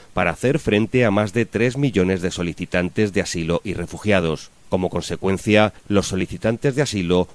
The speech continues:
pueden esperar años a que se estudien sus casos, tiempo durante el cual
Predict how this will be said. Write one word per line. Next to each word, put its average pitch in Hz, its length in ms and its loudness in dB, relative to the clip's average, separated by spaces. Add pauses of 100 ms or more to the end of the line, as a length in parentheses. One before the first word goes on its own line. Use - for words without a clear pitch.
pueden 127 300 4
esperar 110 400 0
años 87 400 -2 (120)
a 95 100 0
que 85 120 -8
se 87 100 -8
estudien 87 380 -4
sus 92 180 -8
casos, 95 520 -2 (180)
tiempo 95 400 0
durante 90 380 -2
el 87 100 -4
cual 104 360 2